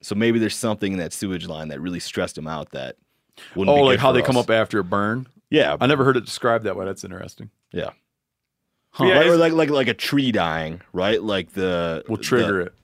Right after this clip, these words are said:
Speaker 1: Yeah, because
Speaker 2: Will trigger
Speaker 1: it's
Speaker 2: it to
Speaker 1: like,
Speaker 2: fruit.
Speaker 1: "We better get out of here."
Speaker 3: Stump sprouts or
Speaker 1: So may-,
Speaker 3: epicormix.
Speaker 1: maybe there was something in that, uh, sewage line that,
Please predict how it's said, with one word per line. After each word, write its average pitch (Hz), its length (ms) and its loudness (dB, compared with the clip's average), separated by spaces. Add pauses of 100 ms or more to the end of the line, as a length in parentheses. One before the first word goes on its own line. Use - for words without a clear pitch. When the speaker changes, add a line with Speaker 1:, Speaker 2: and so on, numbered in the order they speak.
(140)
Speaker 1:
Yeah, 87 260 0 (120)
because 98 220 -4
Speaker 2:
Will 175 60 -6
trigger 131 180 4
Speaker 1:
it's 95 40 4
Speaker 2:
it 87 40 2
to 85 40 0
Speaker 1:
like, 82 60 -4
Speaker 2:
fruit. 127 360 0 (100)
Speaker 1:
"We 87 80 -8
better 95 180 0
get 104 120 0
out 123 220 2
of 101 60 -2
here." 98 200 -2
Speaker 3:
Stump 143 200 -2
sprouts - 500 -4 (540)
or 131 140 -8
Speaker 1:
So 123 100 0
may-, 104 140 -2
Speaker 3:
epicormix. 139 500 -4
Speaker 1:
maybe 110 220 0
there 110 120 2
was 107 100 -2
something 104 460 -4
in 92 140 -4
that, 85 200 -2
uh, 73 200 -4
sewage 87 400 -8
line 65 320 -14
that, 67 240 -14